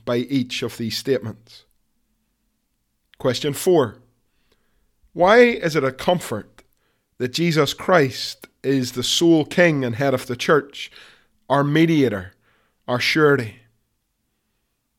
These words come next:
Question five. Jesus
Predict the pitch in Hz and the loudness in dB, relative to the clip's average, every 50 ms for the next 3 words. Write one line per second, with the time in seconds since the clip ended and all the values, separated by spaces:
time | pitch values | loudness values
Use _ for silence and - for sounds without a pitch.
0 | _ _ _ _ _ _ _ - - 143 131 - - 143 139 - - 175 165 151 | _ _ _ _ _ _ _ -4 -2 -2 -2 -2 -4 -6 -6 -2 2 2 2 2
1 | 131 113 - _ - - _ _ _ _ _ _ _ _ _ _ _ _ _ _ | 0 -4 -8 _ -20 -20 _ _ _ _ _ _ _ _ _ _ _ _ _ _
2 | _ _ _ _ _ _ _ _ _ _ _ - - 180 185 180 175 180 160 147 | _ _ _ _ _ _ _ _ _ _ _ -6 -2 0 2 4 4 4 4 4
3 | - - - - | 0 -6 -10 -10